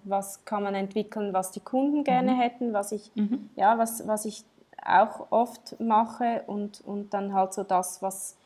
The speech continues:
Speaker 1: was bin ich selber, was, was, äh, kommt von mir selber oder halt so diese Inputs. Und irgendwie
Speaker 2: Ja,
Speaker 1: so
Speaker 2: ja.
Speaker 1: versuchen die Leute zu erreichen.
Speaker 2: Ja.
Speaker 1: Dann, was, was sicher auch, also sehr wichtig ist, was, was ich, äh,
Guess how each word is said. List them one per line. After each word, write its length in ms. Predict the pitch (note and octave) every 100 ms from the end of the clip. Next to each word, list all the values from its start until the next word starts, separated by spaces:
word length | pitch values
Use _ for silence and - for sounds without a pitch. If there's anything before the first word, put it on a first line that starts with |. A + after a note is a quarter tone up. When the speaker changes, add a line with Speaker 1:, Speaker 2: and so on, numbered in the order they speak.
| _ -
Speaker 1:
was 220 | G3+ G#3
bin 120 | A3 G#3+
ich 200 | G#3 -
selber, 580 | F#3+ F#3 G3 G3 F#3+ F#3
was, 380 | F#3+ - - -
was, 320 | G3 G3 - G3
äh, 300 | F#3 F#3 F#3 _ _ _ _ -
kommt 320 | - G3 G3
von 200 | - G3+
mir 280 | G3 G3 G3
selber 760 | G3 F#3 F3+ F#3+ F#3+ F#3+ F#3
oder 220 | F#3 F#3 F#3
halt 200 | F#3 F3
so 80 | F#3+
diese 260 | G3 F#3+
Inputs. 640 | F#3 F3+ F3+ - E3 D#3+ -
Und 280 | F3+ F#3 -
irgendwie 280 | G3+ G3+ G#3
Speaker 2:
Ja, 40 |
Speaker 1:
so 220 | - F#3+ F#3
Speaker 2:
ja. 60 |
Speaker 1:
versuchen 420 | E3+ F3+ F#3 G3
die 120 | G3 F#3+
Leute 520 | F3 F3+ F3+ F#3+ F#3 _ _ _ _ _ _ _
zu 140 | -
erreichen. 680 | G#3 F#3+ E3 D#3+ F3 F3+ F3 - _ - _ _ _
Speaker 2:
Ja. 220 | F3 E3 F3+
Speaker 1:
Dann, 320 | G3+ G#3+ A3
was, 260 | A#3 A3+ -
was 240 | G#3+ A3 -
sicher 320 | C#4+ - D#4+
auch, 360 | - A#3 C#4 - -
also 340 | - A3+ A3+ A3
sehr 400 | - B3 A#3+ G#3+
wichtig 380 | A#3 C4 - B3+
ist, 280 | A#3+ - -
was, 360 | A3 A3 - -
was 300 | G#3+ G#3+ A3
ich, 220 | G#3 -
äh, 380 | G#3 G3+ G3+